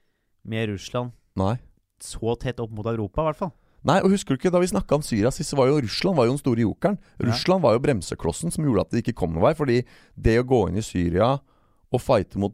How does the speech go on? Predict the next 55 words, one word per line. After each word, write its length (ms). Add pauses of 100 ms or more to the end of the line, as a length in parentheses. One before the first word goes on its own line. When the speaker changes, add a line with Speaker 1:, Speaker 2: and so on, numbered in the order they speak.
Speaker 2:
det, 460
eller 160
hvordan 240
det 60
var, 120
eller 100
Tyrkia, 340
eller 120
nå 40
husker 180
jeg 60
ikke, 140
Syria 200
må 120
det 60
ha 80
vært. 120 (360)
Det 200
var 220
jo 260
det 100
samme 240
som 140
å, 320 (280)
å 120
starte 260
en 80
væpnet 320
konflikt 280
mot 200
Russland. 400
Speaker 1:
Ja. 140 (540)
Speaker 2:
Og 100
det 120
ville 140
man 140
ikke. 240 (1300)
Speaker 1:
Nei, 160
og 80
det 160 (240)
tror 140
jeg 80
ikke 80
man 100
vil 160
her 160
heller, 160
altså 140
mot 180
Tyrkia 400
der. 220 (420)
Rett 160
opp 160 (240)
mot 260
europagrensene. 880